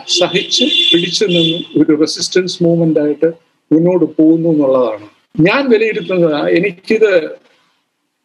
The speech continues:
ആദ്യമേ തന്നെ അവരുമായിട്ടൊരു വളരെ ഒരു അട്രാക്ഷൻ തോന്നിയിട്ടുണ്ടായിരുന്നു. ഇത്,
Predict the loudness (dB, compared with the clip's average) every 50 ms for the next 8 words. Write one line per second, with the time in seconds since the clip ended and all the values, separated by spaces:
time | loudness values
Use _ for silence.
0 | _ _ _ _ _ _ _ -12 -6 -4 -4 -2 0 0 0 0 0 0 -2 -2
1 | -2 0 2 2 2 2 2 0 -2 -2 -2 -4 -4 -2 0 0 0 2 2 2
2 | 0 0 -2 -2 -2 -4 -4 -4 -4 -4 -4 -2 -2 -2 0 0 0 0 0 0
3 | 0 -2 -2 -6 -10 -12 -12 -6 -4 -4